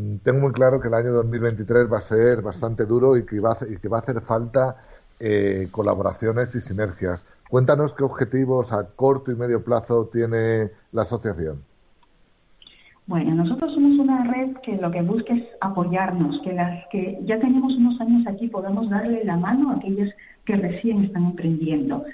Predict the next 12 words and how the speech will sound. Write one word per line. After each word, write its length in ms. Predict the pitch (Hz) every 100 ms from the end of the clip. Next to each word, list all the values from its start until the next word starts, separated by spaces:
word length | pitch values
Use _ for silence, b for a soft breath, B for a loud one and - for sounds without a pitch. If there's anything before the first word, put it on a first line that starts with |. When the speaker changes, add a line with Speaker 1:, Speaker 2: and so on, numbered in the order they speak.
| B -
Speaker 2:
Entonces, 440 | 175 170 175 151 -
para 240 | 165 165
aquellas 340 | 170 247 285
nuevas 460 | - 220 254 285 285 208
emprendedoras, 800 | 190 175 175 156 160 185 202 330 - B B B
tenemos 400 | 185 180 214 233 - -
dos 460 | - 196 196 233
áreas 240 | 220 214 214
de 140 | 190
trabajo 320 | - 196 196
muy 440 | 196 196 240 254 240
claras. 440 | - 180 156 151